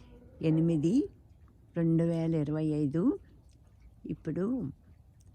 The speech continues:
మార్నింగ్ మాకు పది అయింది. ఆదివా-, శనివారం.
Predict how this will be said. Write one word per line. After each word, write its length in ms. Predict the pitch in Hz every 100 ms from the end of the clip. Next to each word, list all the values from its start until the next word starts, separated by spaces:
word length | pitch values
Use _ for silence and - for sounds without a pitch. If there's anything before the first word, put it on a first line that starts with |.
| - -
మార్నింగ్ 520 | 175 165 170 175 175
మాకు 400 | 170 170 - 226 - 170
పది 180 | 143
అయింది. 560 | 147 147 160 156 160 269 - - - - -
ఆదివా-, 680 | 160 160 165 165 156 - -
శనివారం. 800 | - 170 165 170 151 170 262